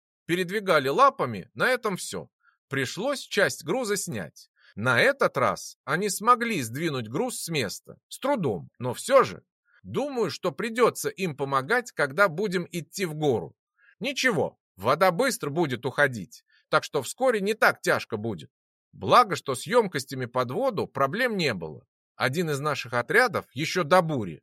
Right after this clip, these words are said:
сходил в лагерь пустынников и притащил оттуда всё ценное. Оттуда взяли и ткань, и шкуры, и какие-то кожаные мешки для воды. Конечно, сначала пришлось приспосабливаться к новым попутчикам.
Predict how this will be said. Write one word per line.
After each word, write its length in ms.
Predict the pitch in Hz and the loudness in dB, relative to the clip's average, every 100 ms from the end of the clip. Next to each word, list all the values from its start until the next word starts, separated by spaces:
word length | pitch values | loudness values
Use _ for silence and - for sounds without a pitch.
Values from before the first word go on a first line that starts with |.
| _ | _
сходил 520 | - - 220 202 180 | -12 4 4 4 -4
в 60 | 135 | 0
лагерь 340 | 175 139 123 | 2 2 -2
пустынников 680 | 123 120 247 262 175 - 85 _ _ _ - | -6 -8 -6 -4 -6 -8 -14 _ _ _ -8
и 80 | 160 | -4
притащил 720 | 151 143 139 131 233 269 - | -4 0 0 0 -4 -4 -2
оттуда 480 | 135 127 277 247 185 | -2 -2 -6 -2 -2
всё 200 | - 247 | 0 -2
ценное. 580 | - 143 101 78 71 - _ _ | 2 2 2 -4 -14 -20 _ _
Оттуда 680 | 123 123 - 269 277 131 - _ | 2 2 0 -4 0 0 -2 _
взяли 380 | 104 143 143 113 | -2 4 4 2
и 160 | 135 | -10
ткань, 460 | 117 - 226 240 185 - | -12 2 2 2 -8 -4
и 120 | 135 | -4
шкуры, 540 | - - 262 220 82 _ _ | -4 -2 0 0 -2 _ _
и 100 | 151 | -12
какие-то 520 | 135 147 - 247 233 151 | -4 -4 -2 -6 -4 -4
кожаные 520 | 220 196 185 185 190 | 2 2 2 -2 -2
мешки 380 | 190 - 175 104 | -2 -4 -6 -4
для 160 | 107 | -2
воды. 340 | 117 110 85 _ _ _ - | 0 -2 -6 _ _ _ 0
Конечно, 440 | 110 220 240 147 | 0 2 -2 -6
сначала 440 | - 127 240 247 | -6 -2 2 2
пришлось 420 | 180 139 - 220 226 | 0 -6 -4 -4 -2
приспосабливаться 960 | 220 226 240 - 165 113 104 95 - | -4 -2 -2 4 4 4 2 -8 -12
к 80 | - | -6
новым 280 | 185 185 160 | -2 -2 2
попутчикам. 760 | 156 156 127 - 95 - 73 | 2 2 -6 -4 -12 -12 -16